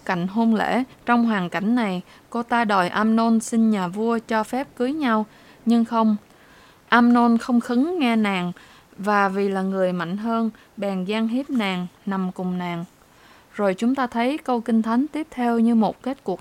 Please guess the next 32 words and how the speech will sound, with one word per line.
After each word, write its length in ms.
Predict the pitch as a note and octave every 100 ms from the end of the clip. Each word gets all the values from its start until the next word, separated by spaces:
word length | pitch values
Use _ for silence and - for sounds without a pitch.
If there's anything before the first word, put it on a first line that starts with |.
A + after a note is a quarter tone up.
| -
thảm 240 | F3 G3
khốc. 240 | A#3 C#4+ -
Câu 200 | B3 B3
tiếp 200 | B3 D4+
theo 260 | - B3+ A3
như 240 | A3 A#3
vậy: 300 | A3 G3 F3+ - - - -
"Rồi 240 | G#3+ G#3
đó, 360 | G3 G#3 A#3+ E4 - - _ _
Amnon 540 | - A#3+ A#3+ A#3+ A#3+ A#3
lấy 180 | B3 D4+
làm 300 | C4+ G3 F#3
gớm 240 | G3 C4+
ghét 220 | C#4 D#4+
nàng 300 | C#4 G#3 F#3
quá, 340 | - G3 B3+ E4 - - _ _ -
đến 320 | A3+ C4 D#4
nỗi 360 | A#3+ E3+ B3 C#4+
tình 240 | A#3 G3+
người 260 | G3+ G3 G3
ghen 240 | A3 A3+
ghét 220 | A#3 C#4+ D#4
nàng 380 | G#3+ G3+ F#3+
lại 180 | F#3 F3
lớn 240 | G3 A#3 D4+
hơn 320 | D4 A#3+ A#3
tình 280 | A3+ G3+ F#3+
thương 240 | A3+ A3+
yêu 220 | A3 A3+
nàng 340 | A3 G3+ F#3 F#3
khi 240 | - A3
trước. 340 | - B3 D#4+